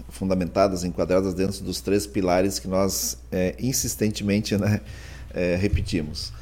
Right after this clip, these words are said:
Profissionalização da gestão, unidade de ação e fortalecimento da confessionalidade, né? É, es-, esses três pilares, eles balizam todas as demais ações, todas as ações que a anel desenvolve em prol, é, das escolas associadas, né?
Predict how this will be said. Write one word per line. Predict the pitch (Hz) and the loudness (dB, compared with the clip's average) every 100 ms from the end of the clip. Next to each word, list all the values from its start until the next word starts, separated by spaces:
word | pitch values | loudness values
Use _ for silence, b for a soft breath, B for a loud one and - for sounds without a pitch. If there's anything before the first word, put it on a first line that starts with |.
| B B - | B B -6
Profissionalização | 90 - 98 92 92 90 110 | -6 -2 0 2 2 2 2
da | 101 | 2
gestão, | 92 87 - - 110 135 - | 2 0 2 4 4 2 -6
unidade | 98 98 92 95 92 90 | -4 -2 2 2 2 2
de | |
ação | 92 - 110 120 | 0 2 0 0
e | |
fortalecimento | 117 113 110 104 101 101 95 | 0 0 0 0 0 0 0
da | 90 | -2
confessionalidade, | 90 92 92 90 92 90 87 76 65 - - | -2 -2 -2 0 0 2 2 0 -2 -10 -14
né? | - - B B B B B | -14 -14 B B B B B
É, | - 85 85 85 82 80 - - | -2 0 2 2 0 -2 -6 -4
es-, | 92 - | -4 -2
esses | 90 - 90 | -4 -4 -2
três | - 110 110 | 4 4 4
pilares, | 113 98 101 110 104 | 4 6 6 4 2
eles | 104 101 - | 0 -2 0
balizam | 98 95 110 104 98 | 2 4 4 2 0
todas | 127 127 110 | 0 0 0
as | 107 | -2
demais | 98 95 95 95 | 0 0 0 0
ações, | 90 - 90 - - | -4 -2 -2 -2 -2
todas | 120 127 110 | 0 2 4
as | 107 | 4
ações | 98 - 113 123 | 2 2 2 2
que | - | 0
a | 95 | 0
anel | 90 87 | 2 0
desenvolve | 90 90 87 85 92 120 B B B - | 0 -2 4 4 4 2 B B B -4
em | 110 131 | 0 0
prol, | 139 113 113 120 123 - | 2 4 6 6 2 -4
é, | 104 104 101 101 98 87 | 0 2 2 2 0 0
das | 98 98 | 2 2
escolas | 98 - 98 95 95 | 0 -2 2 2 0
associadas, | 90 107 - 90 73 - - | -2 -4 0 2 2 -4 -10
né? | 71 | -8